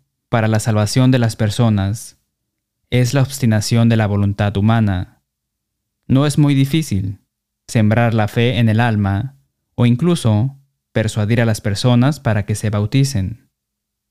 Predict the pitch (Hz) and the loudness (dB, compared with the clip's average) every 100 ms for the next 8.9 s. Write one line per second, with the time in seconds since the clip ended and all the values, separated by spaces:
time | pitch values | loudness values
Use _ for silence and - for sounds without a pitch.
0 | _ _ - 117 110 117 - 104 127 139 | _ _ -4 -2 0 -2 -2 -2 0 -2
1 | 135 147 113 113 135 - _ _ - 131 | 0 0 2 0 -2 -12 _ _ -2 2
2 | 131 127 160 170 175 - - 131 117 113 | 2 0 0 0 0 -4 -2 0 2 0
3 | 110 113 110 110 110 104 98 95 101 113 | -2 -2 2 2 2 0 -2 -4 -4 -8
4 | _ _ _ _ _ _ _ _ _ _ | _ _ _ _ _ _ _ _ _ _
5 | - 107 98 120 151 135 113 117 117 135 | -6 -6 -2 0 0 0 0 2 2 0
6 | 120 110 120 135 113 135 - _ _ _ | -2 0 2 2 0 -2 -8 _ _ _
7 | _ - 127 120 127 117 123 131 160 165 | _ -6 -2 0 0 -2 0 2 2 0
8 | 139 - - 131 120 110 117 - | 0 -2 2 2 4 2 0 -4